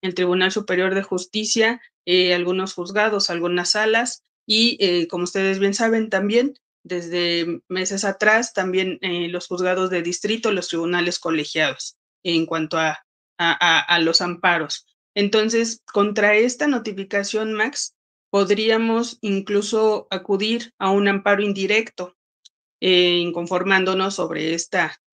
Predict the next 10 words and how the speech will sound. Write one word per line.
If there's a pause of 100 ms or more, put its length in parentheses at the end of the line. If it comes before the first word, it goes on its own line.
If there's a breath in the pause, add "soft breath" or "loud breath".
eh,
esta,
este
acuerdo
que
resuelve
que
la
novena
sala